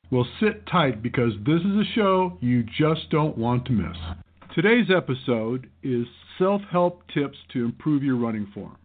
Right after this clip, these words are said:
For those of you who don't know me, my name is Richard Diaz. I've elected to take on this topic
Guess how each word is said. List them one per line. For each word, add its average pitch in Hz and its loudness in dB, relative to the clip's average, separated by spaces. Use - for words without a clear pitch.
For 143 0
those 208 4
of 175 2
you 196 2
who 165 2
don't 165 0
know 131 0
me, 143 -2
my 151 -2
name 160 -2
is 120 -6
Richard 131 -8
Diaz. 98 -6
I've 151 -2
elected 196 2
to 147 -2
take 160 -2
on 139 -2
this 127 -4
topic 131 -4